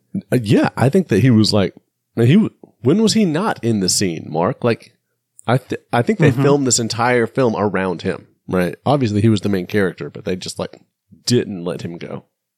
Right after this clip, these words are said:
Speaker 1: which was good. I enjoyed it.
Speaker 2: There's an opening five minutes on U five seven one with the Nazi crew, and then they're, uh,
Speaker 1: Mm-hmm. Yeah.
Speaker 2: Disabled. The, the sub gets disabled.
Speaker 1: Right.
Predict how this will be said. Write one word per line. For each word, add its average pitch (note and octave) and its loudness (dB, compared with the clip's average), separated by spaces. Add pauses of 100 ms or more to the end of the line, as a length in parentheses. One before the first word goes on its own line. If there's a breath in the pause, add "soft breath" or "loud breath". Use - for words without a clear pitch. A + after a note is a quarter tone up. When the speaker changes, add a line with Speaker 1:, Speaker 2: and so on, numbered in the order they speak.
(140)
Speaker 1:
which - -6
was F#4 0
good. F4 0 (300)
I E3 0
enjoyed F#3+ 4
it. - -4 (640)
Speaker 2:
There's D#3 2
an E3 2
opening E3 2
five D#3 0
minutes D3 0 (380)
on C#3 2
U C3+ 2
five C3+ 0
seven B2+ 0
one A#2+ -2 (460)
with C3 0
the B2 0
Nazi A#2+ -2
crew, A#2 0 (440)
and C3 0
then A#2+ -2
they're, A#2+ 2 (520)
uh, A#2 -6
Speaker 1:
Mm-hmm. A#2 -4 (460)
Yeah. F#2+ -6 (420)
Speaker 2:
Disabled. B2 0
The, B2 0
the A2+ -2
sub D3 0
gets B2+ -8
disabled. A2 -2
Speaker 1:
Right. - -20